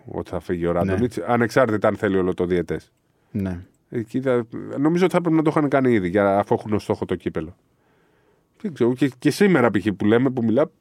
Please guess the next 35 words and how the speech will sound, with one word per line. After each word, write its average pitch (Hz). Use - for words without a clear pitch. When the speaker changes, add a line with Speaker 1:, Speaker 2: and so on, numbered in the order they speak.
Speaker 1:
θα 131
άλλαζα 139
τον 120
προπονητή 120
για 139
να 127
Speaker 2:
Σήμερα; 135
Speaker 1:
Ναι, 107
ναι, 95
ναι. 87
Speaker 2:
Ναι. 104
Speaker 1:
Και 117
σήμερα. 85
Speaker 2:
Δύο -
Speaker 1:
Είτε 107
Speaker 2:
μέρες 165
Speaker 1:
το 165
Speaker 2:
άλλο -
Speaker 1:
σήμερα 170
είναι 160
η -
Speaker 2:
μάτς, 151
Speaker 1:
Τρίτη 165
που 135
Speaker 2:
τρεις, 127
Speaker 1:
το 120
γράφουμε, 151
είτε 175
Speaker 2:
τέσσερις. 156
Speaker 1:
Τετάρτη, 175
είτε 160
Speaker 2:
Ναι. 208
Speaker 1:
Πέμπτη. 117
Speaker 2:
Ναι. 117
Speaker 1:
Ναι. 104